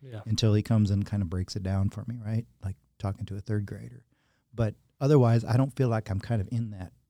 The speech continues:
Speaker 2: clique or in that, in that group. And we have that too. We have our own technology of, of he-, healing the mind, healing the soul, and there comes a lot of terminology that goes with that. So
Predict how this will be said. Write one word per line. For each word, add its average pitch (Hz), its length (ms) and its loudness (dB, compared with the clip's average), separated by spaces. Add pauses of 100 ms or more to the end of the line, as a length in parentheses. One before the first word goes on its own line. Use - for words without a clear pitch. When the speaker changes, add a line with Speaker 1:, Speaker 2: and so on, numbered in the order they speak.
(360)
Speaker 2:
clique - 420 -2
or 110 100 -4
in 107 180 4
that, 101 200 0 (720)
in 107 120 -14
that 101 180 -12
group. 123 420 0 (600)
And 104 460 2 (760)
we 117 180 -4
have 117 220 2
that 110 200 -2
too. 147 220 -4
We 98 140 -4
have 104 200 -14
our 104 120 0
own 104 200 0
technology 101 720 -8
of, 90 80 -16 (580)
of 90 160 -16 (960)
he-, - 80 -20 (240)
healing 123 300 6
the 101 80 4
mind, 113 380 0
healing 104 260 -6
the 95 60 -20
soul, 107 440 -4 (540)
and 95 360 -14
there 95 120 -8
comes 104 240 2
a 98 40 2
lot 101 140 2
of 101 60 -2
terminology 101 640 0
that - 120 -10
goes 92 220 -10
with - 160 -10
that. - 240 -16
So 107 380 0